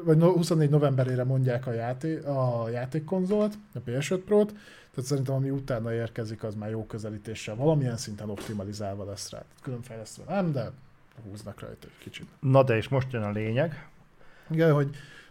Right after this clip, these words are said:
Speaker 1: ö, nagyjából próbáljuk belőni a teljesítményt, Ö, egy-, egyrésztről kaptunk egy, ö, egy, ö, adatátviteli értéket, ö, tizennyolcezer megatrans-,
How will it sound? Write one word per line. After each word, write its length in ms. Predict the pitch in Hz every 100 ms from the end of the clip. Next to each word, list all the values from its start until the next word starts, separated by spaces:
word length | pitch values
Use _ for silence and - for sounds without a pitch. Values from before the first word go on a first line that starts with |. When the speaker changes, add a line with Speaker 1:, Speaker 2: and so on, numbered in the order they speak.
| -
Speaker 1:
ö, 300 | 143 139 135
nagyjából 480 | 151 185 156 139 131
próbáljuk 440 | 147 139 135 127
belőni 380 | 127 135 131 127
a 100 | 117
teljesítményt, 840 | 131 131 139 151 151 165 175 170 - - - - - - -
Ö, 360 | 135 131 123 123 120 -
egy-, 260 | 160 160 175
egyrésztről 440 | 180 180 - 147
kaptunk 460 | 156 156 156 143 131
egy, 300 | 135 127 127
ö, 320 | 123 120 123 123 - - - 139
egy, 220 | 127 120
ö, 140 | 123
adatátviteli 760 | 123 135 135 135 131 127 131 120
értéket, 680 | 120 131 - 143 135 156 151
ö, 240 | 127 120 120 - - - -
tizennyolcezer 1160 | - 135 135 131 131 131 131 131 131 123 127 123
megatrans-, 720 | 127 131 131 131 135 135 -